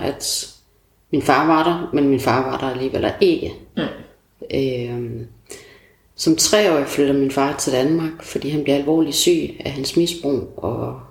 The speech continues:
Speaker 1: organer begynder at svigte. Og det gør jo så, at han flytter tilbage til Mær-, eller til Danmark. Og tre år senere kommer vi til Danmark.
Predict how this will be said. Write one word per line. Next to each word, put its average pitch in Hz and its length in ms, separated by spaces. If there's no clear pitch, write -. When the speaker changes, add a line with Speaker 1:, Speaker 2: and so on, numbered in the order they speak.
Speaker 1:
organer 143 480
begynder 139 300
at 135 80
svigte. - 420
Og 160 160
det 175 140
gør 165 180
jo 139 180
så, 147 240
at 139 140
han 151 220
flytter 131 260
tilbage 139 400
til - 160
Mær-, 156 340
eller 135 140
til - 180
Danmark. 190 400
Og 143 500
tre 196 240
år 151 40
senere 151 400
kommer 131 260
vi - 60
til - 200
Danmark. - 480